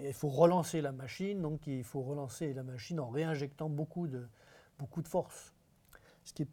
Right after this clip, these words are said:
pas tout à fait le cas dans d'autres changements de direction qui sont plus fluides. C'est-à-dire que quand vous avez un changement de direction et vous voyez bien, euh, il est à faire dans dix mètres, eh ben, dans, jusqu'à cinq mètres de la, du, du point de changement de direction,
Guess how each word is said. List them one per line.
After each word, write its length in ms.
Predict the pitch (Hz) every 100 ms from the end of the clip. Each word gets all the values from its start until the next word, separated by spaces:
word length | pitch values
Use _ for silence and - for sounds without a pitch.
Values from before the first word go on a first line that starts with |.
| -
pas 120 | 180
tout 160 | - 180
à 100 | 156
fait 140 | 160
le 60 | 143
cas 260 | - 214
dans 160 | 202 139
d'autres 360 | 135 139 196 -
changements 260 | 160 156
de 60 | 151
direction 500 | 131 131 - 202 240
qui 100 | -
sont 140 | 147
plus 200 | 139 190
fluides. 440 | 185 170 151 135 127 _ _ _ - - -
C'est-à-dire 200 | - 143
que 280 | - 147 135 117
quand 120 | 156
vous 140 | 170
avez 140 | 165 165
un 20 |
changement 280 | - 156 147
de 40 |
direction 560 | 139 147 147 185 180 151
et 160 | 131 120 - - -
vous 100 | 135
voyez 440 | 123 123 151 151 147
bien, 260 | 127 135
euh, 200 | 127 127 120 120 - - - _ _ 135 -
il 340 | 147 156 175 160
est 60 |
à 160 | 156 147
faire 260 | - 175 147
dans 140 | 143
dix 160 | 139 147
mètres, 420 | 175 247 - - _
eh 40 | 131
ben, 140 | 147
dans, 200 | 139 151 - - _ -
jusqu'à 320 | 139 156 170
cinq 340 | 147 - 214 -
mètres 200 | 180 156
de 80 | 151
la, 340 | 143 135 127
du, 220 | 127 135 123 -
du 60 |
point 260 | 135 175 180
de 80 | 151 - _ -
changement 220 | - 156 156
de 60 |
direction, 560 | 139 139 - 220 269